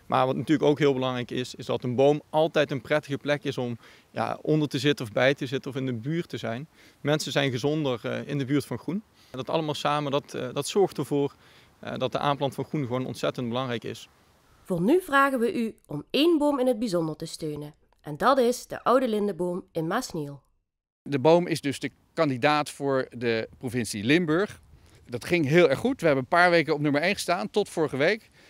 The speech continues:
Speaker 3: Toen is Rotterdam ons voorbij gestreefd. En dat kunnen we natuurlijk niet laten gebeuren. De boom van het jaar, die moet in Roermond staan. Dus allemaal stemmen. Dat kan op w w w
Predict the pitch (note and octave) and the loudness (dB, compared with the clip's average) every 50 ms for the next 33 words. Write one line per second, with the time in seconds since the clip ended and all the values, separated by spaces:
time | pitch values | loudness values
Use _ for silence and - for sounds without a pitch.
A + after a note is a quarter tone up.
0 | - _ _ _ _ - D#3+ D#3+ D#3 C#3 C3 E3 D3+ - C3+ D#3 E3+ F3+ D#3 C#3 | -20 _ _ _ _ -2 2 2 2 2 4 0 0 2 6 6 6 6 6 2
1 | - - G#2+ A2+ G#2+ G#2 G2+ - - - A#2 A2+ A#2 D3 - - - - C#3 C3+ | 0 -2 -2 0 0 0 0 -4 -6 -2 0 0 0 0 -4 -8 -10 -8 -6 0
2 | C3 E3+ E3+ - - - F#3+ F3+ E3 D3+ D3+ D3 C3 - D3+ C#3 - - D#3 E3+ | 2 2 2 2 -2 -2 -2 -2 0 -2 -2 -4 -2 -2 -4 -4 -4 -4 -4 -4
3 | F3+ C#3 D3+ D#3 D3 - - - C#3 C3 B2 G#2+ F#2 E2 F2 - _ - - - | -4 0 0 0 0 0 -2 -6 -2 0 0 0 0 -2 -8 -12 _ -20 -20 -20
4 | - - - - - G#2+ B2 A#2+ A2+ D3 E3+ F3+ D3 D#3+ D3+ C3+ B2 C3+ C3+ C3+ | -20 -20 -20 -18 -8 -6 -4 2 4 6 6 6 4 0 0 0 2 2 2 2
5 | C#3+ - - A#2+ A#2+ B2+ C3 C#3 D#3 D#3+ - - - _ - C#3+ C3+ C3 B2+ B2+ | 2 0 -2 -6 -4 0 0 2 0 0 -2 -8 -16 _ -2 0 0 2 0 0
6 | A2+ C3+ C#3+ D3 D#3 C#3 - - - G2+ G#2 A#2 D3+ F3 - - C3 D3 D3 - | 0 0 0 2 2 0 0 -2 -4 -2 -2 -2 -4 -6 -12 -8 -4 -2 -2 -2
7 | - - - - - D3+ F3 F3+ D#3+ D#3 D3 - - D#3 B2 G2+ F2+ E2+ E2+ A2 | -4 -12 -14 -2 2 4 4 6 6 4 2 2 2 2 2 2 0 -6 -8 -8
8 | G#2 - - E3 D#3 D3 C#3 - - - C#3+ - - - - - - - - - | -8 -2 0 2 2 2 0 -4 -2 0 0 0 0 -4 -18 -20 -20 -20 -20 -20
9 | - - G#2+ C#3 D3+ D3+ C3+ C#3 C#3 B2+ A2 | -18 -4 2 4 4 4 4 4 4 4 4